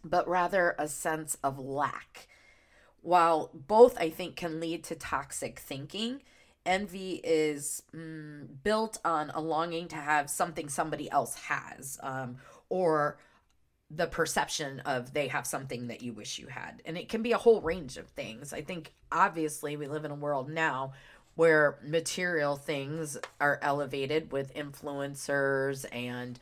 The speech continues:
um, social media and things like that. But it also can be, and it is elevated in social media for the same thing, about relational things or people's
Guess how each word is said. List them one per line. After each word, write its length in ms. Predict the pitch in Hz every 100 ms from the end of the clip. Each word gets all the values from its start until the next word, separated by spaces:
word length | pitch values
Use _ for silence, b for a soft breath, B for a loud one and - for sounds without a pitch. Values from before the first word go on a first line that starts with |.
| B B B -
um, 280 | 139 120 127
social 440 | - 170 147 165
media 520 | 143 139 139 127 131
and 240 | 127 127 135
things 260 | 127 127
like 240 | 113 113 -
that. 360 | 240 139 131 B B B -
But 100 | 247
it 140 | 254
also 340 | 247 285 294
can 280 | - - 226
be, 440 | 190 208 202 202 - _ _
and 140 | - 196
it 160 | 180
is 320 | 185 170 175 -
elevated 580 | 160 165 156 165 160 156
in 100 | 151
social 320 | 165 156 165
media 320 | 147 156 151
for 140 | 147 160
the 120 | 143
same 360 | - 190 240 220
thing, 340 | 143 135 139 B B B B -
about 560 | 180 180 160 165 160 -
relational 720 | 170 160 254 - 156 110 71 -
things 520 | 120 73 - - - -
or 440 | 180 175 180 175
people's 540 | - 208 220 196 185